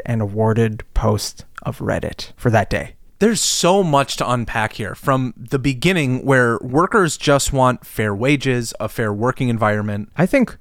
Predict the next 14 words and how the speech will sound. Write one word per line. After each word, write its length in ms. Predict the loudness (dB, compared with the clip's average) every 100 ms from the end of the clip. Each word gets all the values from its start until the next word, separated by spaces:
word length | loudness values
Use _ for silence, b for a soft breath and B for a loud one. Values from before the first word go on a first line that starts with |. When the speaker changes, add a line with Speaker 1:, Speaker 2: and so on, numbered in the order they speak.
| _ 2
Speaker 1:
all 260 | 4 4
workers 480 | 4 2 2 0 2
want 240 | 2 2 0
to 60 |
be 120 | -4 -2
compensated 800 | -2 -2 -4 -6 -4 -4 -4 -6
fairly. 560 | -4 -2 -2 -2 -4
And 320 | 0 2 2 2
if 300 | 0 0 -4 -14
for 220 | -8 -4
some 260 | 0 2
reason 320 | 2 2 2 2
you 140 | 2
don't 440 | 2 2 2 -4